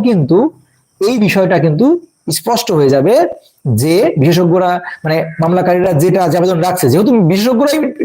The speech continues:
ডিসিশন নিতে পারছেন না যে এই প্রশ্নের, সাতটা প্রশ্নের সঠিক উত্তর কি হবে বা কি, সঠিকভাবে তারা যে এটা না ওটা, না এটা হতে পারে, ওটা হতে পারে, কোনো সঠিক সিদ্ধান্ত আসতে পারছে না, এই যে তাদের জোরালো দা-, দাবিটা কিন্তু আরো জোরালো হয়ে যাবে। আর একবার ভাবতে পারছেন,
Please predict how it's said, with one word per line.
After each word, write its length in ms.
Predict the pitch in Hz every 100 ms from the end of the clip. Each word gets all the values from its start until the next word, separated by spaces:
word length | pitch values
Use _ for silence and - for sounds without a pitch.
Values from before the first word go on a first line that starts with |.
| 240
ডিসিশন 260 | 190 254 262
নিতে 160 | 247
পারছেন 300 | 233 226 214
না 140 | 175 113 - - -
যে 60 | 175
এই 40 | 180
প্রশ্নের, 280 | 190 233
সাতটা 220 | 170 170 196
প্রশ্নের 300 | 202 240 277
সঠিক 180 | 196 185
উত্তর 200 | 175 196
কি 80 | 180
হবে 140 | 190 226
বা 120 | 220 -
কি, 100 | 135 98 _ _ _ _
সঠিকভাবে 420 | - 175 160 180 277
তারা 240 | - 170 240 311 - _ _ _ -
যে 120 | 160 175
এটা 120 | 185
না 100 | 185
ওটা, 220 | 175 170 269 226
না 60 | 170
এটা 120 | 180
হতে 200 | 165 175
পারে, 120 | 175
ওটা 120 | 170
হতে 180 | 170 165
পারে, 160 | 175 240
কোনো 160 | 269 151
সঠিক 240 | 170 151
সিদ্ধান্ত 240 | 151 147 143
আসতে 180 | -
পারছে 220 | 143 143 190
না, 100 | 254 311 - -
এই 60 | 151
যে 60 |
তাদের 200 | 156 165 131
জোরালো 260 | 170 180
দা-, 120 | 170 165
দাবিটা 200 | 165 170
কিন্তু 180 | 190 - -
আরো 200 | 156 202
জোরালো 300 | 156 156 135
হয়ে 140 | 117 110
যাবে। 120 | - _ _ _ -
আর 100 | 135
একবার 240 | 156 180
ভাবতে 240 | 156 160 262
পারছেন, 320 | 240 185 143